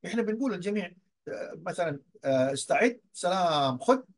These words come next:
الكل بيدي التحية. طيب، لو كان ما في، ما يسوي أي حركة، إذا ليش، ليش أدي التحية؟ طيب، لو ما أدى التحية في حالة الاستراحة، هل يصير استعداد واستقبال ورفع العلم في حالة الاستراحة؟ إذاً الموضوع الآن في اختلاف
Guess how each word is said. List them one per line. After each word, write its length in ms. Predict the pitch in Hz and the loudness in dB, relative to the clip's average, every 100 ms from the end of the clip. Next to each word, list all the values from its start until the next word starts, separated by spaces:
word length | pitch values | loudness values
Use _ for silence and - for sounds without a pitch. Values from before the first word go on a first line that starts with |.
| _ | _
الكل 260 | 151 175 180 | -4 -2 -6
بيدي 340 | 156 160 143 | -4 -4 -4
التحية. 360 | 127 - 135 117 | -8 -10 -10 -12
طيب، 260 | - 170 | -8 -10
لو 240 | 160 156 - | -4 -4 -2
كان 300 | 247 240 165 | -2 -2 0
ما 140 | 196 | -2
في، 240 | 226 175 151 | -2 -8 -6
ما 120 | 196 | -4
يسوي 400 | 196 185 165 170 | -4 -8 -8 -8
أي 160 | 165 | -8
حركة، 300 | 156 185 185 | -6 -6 -6
إذا 120 | 175 180 | -10 -8
ليش، 260 | 202 - _ _ _ _ | -8 -10 _ _ _ _
ليش 240 | 180 202 | 0 2
أدي 180 | 196 - | 0 -2
التحية؟ 480 | 151 143 143 139 143 - | -6 -6 -6 -6 -8 -4
طيب، 160 | 123 | -4
لو 240 | 127 156 180 | 0 -2 0
ما 220 | 180 180 | 0 -2
أدى 120 | 156 | -4
التحية 280 | 156 156 170 | -6 -6 -8
في 100 | 156 | -2
حالة 180 | 160 151 | -2 0
الاستراحة، 680 | 131 - 135 131 - 117 - _ _ _ - | -2 0 4 2 2 -10 -14 _ _ _ 2
هل 160 | 196 180 | 4 4
يصير 260 | 214 196 | 2 0
استعداد 500 | 151 156 139 180 147 | -2 -2 2 4 4
واستقبال 560 | 123 - - 156 165 131 | 2 -4 -6 2 4 6
ورفع 260 | 156 160 | 4 2
العلم 320 | 139 131 160 127 | 0 2 2 2
في 140 | 131 | -2
حالة 200 | 165 160 | -2 -2
الاستراحة؟ 520 | 143 139 - 135 - - _ _ - | -2 -4 -2 -2 -4 -14 _ _ -4
إذاً 160 | 127 | 0
الموضوع 520 | 127 120 123 135 143 123 | 2 0 -2 0 0 -2
الآن 320 | 123 135 135 | -4 -6 -6
في 220 | - 131 | -2 -4
اختلاف 680 | - - 123 151 202 139 | -4 -6 2 4 4 0